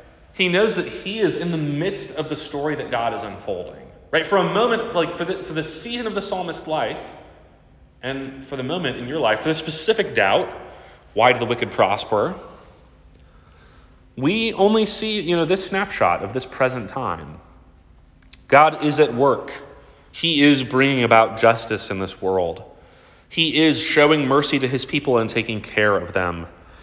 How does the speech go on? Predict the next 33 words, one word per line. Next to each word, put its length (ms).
And 100
in, 280
on 80
the 80
grand 360
scheme 220
of 60
history, 300
if 60
you're 100
able 140
to 40
look 500
out 220
on 100
the 100
timeline 800
from 160
a 60
wide 420
enough 220
perspective, 600
you 200
would 160
see 880
God 260
bringing 400
justice 520
to 120
the 80
wicked 340
and 420
mercy 440